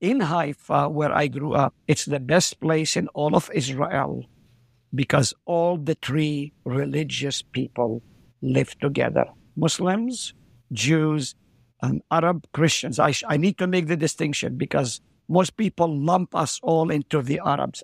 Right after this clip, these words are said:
I am an Arab, but I'm also a follower of Jesus, okay? I live by grace, not by fear.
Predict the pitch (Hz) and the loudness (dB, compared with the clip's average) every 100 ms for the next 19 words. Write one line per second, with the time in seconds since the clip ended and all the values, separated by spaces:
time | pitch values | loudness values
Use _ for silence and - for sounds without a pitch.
0 | - 160 196 233 202 - 175 151 143 143 | -4 2 2 2 0 2 2 2 -2 -2
1 | 131 147 - 165 156 - 151 151 127 - | 0 0 2 2 2 2 2 2 -2 0
2 | 160 170 160 160 156 143 131 - 156 131 | 2 4 4 2 0 -2 -2 0 0 -2
3 | - - - - - - 143 180 - _ | -4 -6 -8 -12 -6 -2 0 0 -4 _
4 | _ _ 151 143 151 190 160 185 160 160 | _ _ -4 0 0 0 2 0 0 0
5 | 160 151 - 160 147 143 160 - 156 143 | 0 -2 -2 0 0 0 -2 0 -2 -2
6 | - - | -4 -10